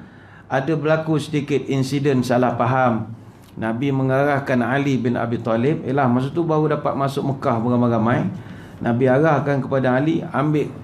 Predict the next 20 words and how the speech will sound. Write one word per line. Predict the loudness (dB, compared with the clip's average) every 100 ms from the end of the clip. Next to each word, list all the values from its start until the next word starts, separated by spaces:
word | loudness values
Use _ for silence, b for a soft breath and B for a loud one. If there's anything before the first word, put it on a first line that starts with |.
| -6
kunci | 0 2 2 0
Kaabah | 2 0 2 0 -4 -8
daripada | -2 2 2 2 2
Uthman | 2 2 2 2 4 2
bin | 2 2
Talhah | 2 2 2 0 0 0
Al-Hajabi | 0 0 2 2 2 0 -2 -8 -8
secara | -4 0 0 0
paksa. | -4 -4 -4 -4 -6 B B B B B B -10
Yalah, | -2 0 2 2
dah, | 0 0 0
dah, | -2 -4 -4
dah | -2 0
menang | 2 2 2 2
pilihan | 2 2 4
raya | 4 2
masa | 0 0 -2
tu, |
contoh, | 0 2 2 2
ya | 2